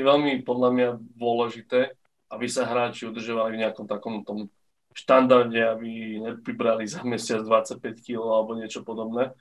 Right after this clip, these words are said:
Pretože to automaticky, to musí každý pochopiť, že keď príbere, alebo keď proste bude u toho sedieť dvanásť hodín a bude sa mimo toho hýbať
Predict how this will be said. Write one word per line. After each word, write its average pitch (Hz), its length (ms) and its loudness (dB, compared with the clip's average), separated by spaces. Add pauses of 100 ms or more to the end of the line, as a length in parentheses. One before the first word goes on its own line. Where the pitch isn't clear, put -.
(300)
Pretože 127 680 4 (120)
to 120 80 4 (240)
automaticky, 160 640 0
to 143 140 0
musí 151 260 -4
každý 143 300 0
pochopiť, 127 420 -6
že 127 120 0 (840)
keď - 140 -10 (540)
príbere, 143 640 4
alebo 127 280 2
keď 127 200 -8
proste 120 320 -10
bude 127 240 -4
u 135 120 -2
toho 127 160 -6
sedieť 120 640 -8
dvanásť 127 400 4
hodín 120 280 -4
a 113 160 0
bude 120 200 2
sa - 160 -6
mimo 123 240 0
toho 127 320 2
hýbať 117 280 -2